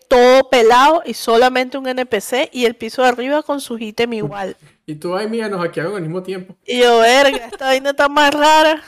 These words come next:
Speaker 1: vamos a mandar correo", porque, <laughs> o sea, ¿dónde están los ítems? Le escribo toda esta situación en un correo, lo mando, y la respuesta es como que, "Ah, ya sabíamos ese problema,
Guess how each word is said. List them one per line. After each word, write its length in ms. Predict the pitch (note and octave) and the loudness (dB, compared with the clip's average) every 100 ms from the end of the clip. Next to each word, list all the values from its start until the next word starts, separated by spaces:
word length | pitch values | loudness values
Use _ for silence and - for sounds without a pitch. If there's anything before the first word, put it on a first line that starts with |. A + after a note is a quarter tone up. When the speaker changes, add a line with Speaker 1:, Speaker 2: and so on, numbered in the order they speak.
| - | -4
Speaker 1:
vamos 320 | A3+ G#3 B3 | 0 0 0
a 60 | D4+ | 0
mandar 360 | B3+ A#3 A#3 | 0 0 -2
correo", 680 | B3 C4 C#4 C#4+ C4+ C4+ B3 | 0 -2 0 2 4 2 0
porque, 320 | A3 A3+ G3+ G3+ | -4 -4 -6 -6
<laughs> 20 | |
o 40 | |
sea, 640 | - - - - - B3 G3 | -10 -8 -8 -8 -2 0 0
¿dónde 240 | G3+ G#3 | -2 -6
están 320 | A#3 C4+ C4+ | -2 0 2
los 100 | C#4 | 2
ítems? 440 | C#4+ C#4 C4+ F#3+ G#3 _ _ _ _ _ _ _ _ _ | 2 0 -4 -12 -14 _ _ _ _ _ _ _ _ _
Le 160 | G#3+ A3 | 0 0
escribo 380 | A3 B3 A#3 B3+ | -2 2 4 4
toda 580 | B3+ B3 B3 B3+ B3 C4 | 4 4 6 6 4 2
esta 180 | C4 C4+ | 0 -6
situación 460 | C4 B3 C4+ B3 | -4 -6 -4 -6
en 60 | G#3+ | -6
un 140 | A3 | -10
correo, 400 | A#3 A#3 A#3+ A#3+ | -2 0 2 2
lo 160 | B3+ C4 | 2 0
mando, 500 | C4+ C4+ A#3+ B3 - | 2 0 0 -4 -4
y 80 | A#3+ | 0
la 140 | A3+ G#3 | 0 0
respuesta 500 | - G#3+ - B3+ B3 | -2 -8 0 2 2
es 80 | |
como 240 | - C4 B3+ | 0 -6 -6
que, 160 | A3+ _ - | -8 _ 0
"Ah, 240 | D#4 F4+ D#4 | 4 4 4
ya 160 | C#4+ C#4+ | 4 2
sabíamos 580 | D#4+ D#4 D4+ E4 F4 D4+ | 4 4 6 4 4 2
ese 220 | D#4+ E4 | 2 -2
problema, 720 | D#4 D4+ D4 D#4+ E4 D4+ D#4+ | 0 2 4 6 4 2 -4